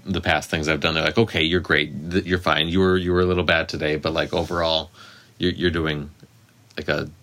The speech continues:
a C plus job as a parent." And then you think, "But I can really get extra credit in, like, next week or whatever." And you just, you just think about how you can always do something more b-, better, at least for me. Like, "Okay, I messed these things up.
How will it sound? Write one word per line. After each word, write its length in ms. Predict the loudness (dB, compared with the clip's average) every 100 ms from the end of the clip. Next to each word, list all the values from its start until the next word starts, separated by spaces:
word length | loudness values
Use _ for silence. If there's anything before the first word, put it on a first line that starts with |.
| -4
a 80 |
C 220 | 0 2 2
plus 320 | 2 -2 0
job 280 | 0 0 -2
as 120 | -6
a 40 |
parent." 480 | -6 -6 -6 -8 -14 -20 -20 -20 -20 -6
And 140 | 0
then 80 | 2
you 100 | 2
think, 280 | 0 -2 -2 0
"But 120 | 2
I 120 | 2
can 160 | 0 0
really 160 | 2 2
get 120 | 2
extra 280 | 0 0 0
credit 480 | 0 2 0 -2
in, 440 | -2 0 0 -2 -4
like, 220 | -4 -4
next 300 | -4 -4 -4
week 200 | -6 -4
or 140 | -4
whatever." 280 | -2 -2 0
And 180 | -2 0
you 80 | -2
just, 220 | -2 -2
you 120 | -4
just 220 | -2 -4 -2
think 180 | -4
about 320 | -2 -2 -2 -6 -20 -20 -20 _ -4
how 140 | 0
you 140 | 0 0
can 140 | -2
always 520 | -2 0 0 0 -4 -10 -12 -8
do 140 | -4 -2
something 500 | -2 -4 -4 -6 -6
more 440 | -6 -4 -2 -2
b-, 160 | -6 -10 -8
better, 420 | -2 0 2 0
at 80 | -2
least 180 | -4
for 100 | -2
me. 360 | -2 -2 -4 -8 -14 -4
Like, 160 | 0 0
"Okay, 340 | 0 0 -2 -8 -20 -20 -8
I 80 | 0
messed 240 | 2 2 2
these 180 | 0 2
things 260 | 0 2
up. 160 | 0